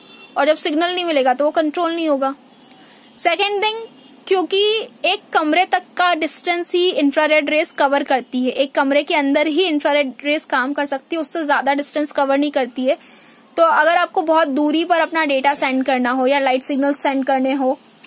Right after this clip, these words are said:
तो आप अपनी infrared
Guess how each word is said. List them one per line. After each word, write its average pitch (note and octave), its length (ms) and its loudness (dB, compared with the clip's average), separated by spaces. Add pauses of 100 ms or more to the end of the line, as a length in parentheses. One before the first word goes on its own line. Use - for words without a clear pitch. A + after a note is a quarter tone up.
(580)
तो D#4 100 6
आप D4+ 320 4 (100)
अपनी D#4+ 560 -2 (800)
infrared F4+ 600 2